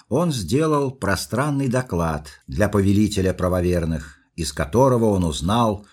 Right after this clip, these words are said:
много нового, интересного и чудесного о полуночных странах, которые мы и называем Сакалиба.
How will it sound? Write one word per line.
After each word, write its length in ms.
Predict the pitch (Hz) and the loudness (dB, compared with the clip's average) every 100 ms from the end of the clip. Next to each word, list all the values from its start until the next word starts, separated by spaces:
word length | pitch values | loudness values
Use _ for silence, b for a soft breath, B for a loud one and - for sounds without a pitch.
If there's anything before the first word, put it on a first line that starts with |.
| _ | _
много 460 | 73 90 120 101 98 | -2 2 2 2 2
нового, 640 | 101 139 90 69 58 - b b | 2 2 0 -4 -6 -12 b b
интересного 920 | - 85 92 85 123 110 80 67 57 - - | -4 -2 0 2 2 2 -2 -6 -8 -14 -2
и 140 | 104 | -2
чудесного 880 | - 82 65 147 131 - 69 58 - B B B | 0 -4 0 0 0 -4 -6 -8 -14 B B B
о 120 | 98 | -2
полуночных 680 | 113 110 110 110 - 78 69 | 2 4 4 4 0 -6 -6
странах, 720 | - - 127 151 139 127 - | -6 -2 -2 0 -2 -6 -12
которые 540 | - 87 175 175 147 139 | -8 -4 0 0 2 2
мы 220 | 135 135 | 2 0
и 120 | - | 0
называем 800 | 101 80 71 80 120 110 101 101 B B | 0 0 -2 -2 0 0 0 -4 B B
Сакалиба. 880 | - 110 98 117 90 69 62 52 | -4 -4 -2 -2 -2 -2 -6 -12